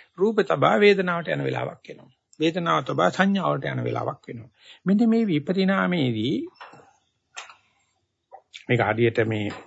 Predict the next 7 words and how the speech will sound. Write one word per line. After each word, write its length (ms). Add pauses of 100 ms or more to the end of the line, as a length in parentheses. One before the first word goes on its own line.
(1400)
ක්‍රමානුකූලව 600
හැඩ 200
ගැහුවොත් 680 (500)
ප්‍රශ්න 320
හතර 260
තියෙන 240
විදිහටම 460